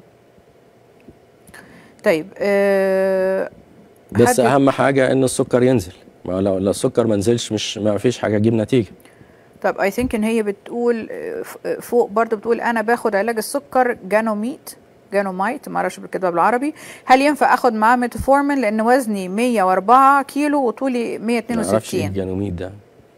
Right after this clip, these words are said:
Speaker 2: اللي هو إيه الجانوميت؟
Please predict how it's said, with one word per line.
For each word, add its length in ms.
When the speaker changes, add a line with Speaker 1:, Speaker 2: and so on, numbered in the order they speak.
Speaker 2:
اللي 240
هو 200
إيه 120
الجانوميت؟ 420